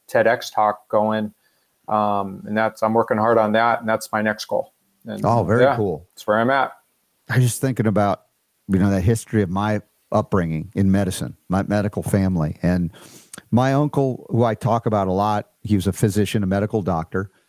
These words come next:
Speaker 2: and he was in Vietnam as well. And he told me
Speaker 1: Mm.
Speaker 2: stories of, of things that,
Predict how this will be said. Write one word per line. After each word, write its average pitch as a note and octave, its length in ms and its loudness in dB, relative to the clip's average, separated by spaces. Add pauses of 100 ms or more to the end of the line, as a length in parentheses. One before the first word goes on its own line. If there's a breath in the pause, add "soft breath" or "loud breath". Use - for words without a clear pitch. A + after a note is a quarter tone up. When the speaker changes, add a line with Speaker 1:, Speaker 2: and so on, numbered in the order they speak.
(480)
Speaker 2:
and A2 140 4
he C3+ 80 4
was D3+ 160 2
in C#3 140 2
Vietnam F#2+ 440 0
as E2+ 140 -6
well. F#2 400 -2
And E2+ 140 -6
he G#2+ 100 -2
told A2 240 0
me G#2+ 80 0
Speaker 1:
Mm. B2 80 0
Speaker 2:
stories G2 520 0
of, F2+ 200 -4
of F#2 160 -2
things G2 320 -2
that, F#2+ 180 -2